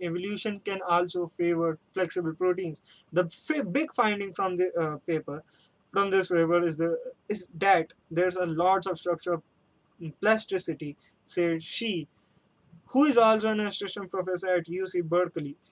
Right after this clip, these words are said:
Protein may be, may be much more flexible across the field than we have believed.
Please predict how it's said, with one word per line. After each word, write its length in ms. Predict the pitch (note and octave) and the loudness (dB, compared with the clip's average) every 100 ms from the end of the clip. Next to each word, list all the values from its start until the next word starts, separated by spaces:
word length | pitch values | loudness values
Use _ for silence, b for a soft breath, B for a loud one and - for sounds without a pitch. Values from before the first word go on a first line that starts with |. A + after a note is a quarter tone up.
| _ - | _ 2
Protein 400 | F3+ G3+ G3 G3 | 4 4 -2 -2
may 140 | G3 | -2
be, 240 | G3 G3 - _ _ b b b _ _ - | -4 -8 -12 _ _ b b b _ _ -6
may 280 | F#3+ C4+ A#3+ | 0 2 2
be 200 | F3+ - _ _ D#3 | -2 -6 _ _ -4
much 240 | F3+ - | -4 -2
more 200 | E3+ F3 | -2 -2
flexible 520 | - F3+ F3 D3 D3 - | -2 -4 -2 -4 -6 -10
across 340 | - C#3+ C#3 | -8 -8 -8
the 60 | D#3 | -8
field 220 | G3 - _ _ _ - | -8 -8 _ _ _ -6
than 320 | D#3 D3+ C3 | -6 -4 -8
we 180 | C#3+ C#3+ | -10 -10
have 160 | C#3 B2+ _ - | -10 -12 _ -14
believed. 240 | B2 | -12